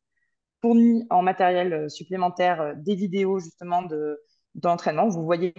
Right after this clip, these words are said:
comment on réalise, euh, un Hammersmith. Donc ça permet de s'auto-former, euh, à, euh, à l'évaluation, euh, par Hammersmith.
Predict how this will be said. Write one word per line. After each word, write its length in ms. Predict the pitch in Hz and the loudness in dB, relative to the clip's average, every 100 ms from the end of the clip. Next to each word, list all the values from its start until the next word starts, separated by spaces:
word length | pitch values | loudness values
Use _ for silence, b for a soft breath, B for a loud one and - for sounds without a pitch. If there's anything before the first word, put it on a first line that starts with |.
| - | -14
comment 320 | - 226 214 | 0 2 4
on 60 | 202 | 4
réalise, 560 | 190 180 180 190 160 147 _ _ _ _ - | 2 0 -2 -8 -8 -12 _ _ _ _ -4
euh, 280 | 170 160 160 | -2 0 0
un 140 | 190 180 | 0 0
Hammersmith. 380 | 170 151 - | -2 -4 -4
Donc 100 | 226 | -4
ça 100 | 156 | -4
permet 220 | - 180 185 | -2 -2 -4
de 80 | |
s'auto-former, 720 | 160 - 220 220 220 190 190 190 _ _ _ 160 | -4 -4 0 -2 -2 -4 -6 -8 _ _ _ -4
euh, 320 | 160 151 147 - | 0 0 -2 0
à, 360 | 170 165 165 | 0 0 -2
euh, 320 | 151 151 147 147 | -4 -6 -8 -4
à 100 | 185 | -4
l'évaluation, 720 | 185 185 175 170 - 180 170 | -2 -2 -2 -4 -8 -10 -8
euh, 260 | 156 147 147 - | -8 -6 -6 -2
par 160 | 185 | -2
Hammersmith. 720 | 180 160 - - 208 370 - | -2 -4 -8 -4 -4 -4 -12